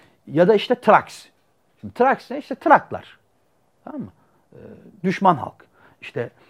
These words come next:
mesela, e, Samnis. İşte düşman halk. Samnitler. Ya da Murmillon.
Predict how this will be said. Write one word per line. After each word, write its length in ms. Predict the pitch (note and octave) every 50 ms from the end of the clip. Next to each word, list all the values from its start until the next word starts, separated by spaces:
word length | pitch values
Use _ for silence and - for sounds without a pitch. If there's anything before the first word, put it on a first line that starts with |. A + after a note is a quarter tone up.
| _ _
mesela, 540 | E3+ G3+ G3+ - G3 F#3 G3+ G#3 A3+ A3 - _ _ _ _ -
e, 40 | A#2 A2+ G2+ - - - - - - A2 G#2 - - -
Samnis. 680 | - - A3 A#3+ B3+ A#3 F3+ C3+ - - - - - _ _ _ _ _ _ _ _ _ _ _
İşte 260 | - - - A#2 G#2
düşman 360 | - G#3 - - G#3+ G#3 F#3
halk. 160 | D#3+ A2+ - - - -
Samnitler. 800 | - - - A3 A3 G3 D#3+ C3 - - G2+ - - - - _ _ _ _ - - D#3
Ya 180 | D#3 A3 A3+
da 200 | A#3+ A#3+ C4 C4 - _ _ _ _ _ _ _ _ _ _ _
Murmillon. 640 | A2 C3+ F3+ G3 G#3+ A3 B3+ C4+ B3+ A3 E3+ A#2 G2+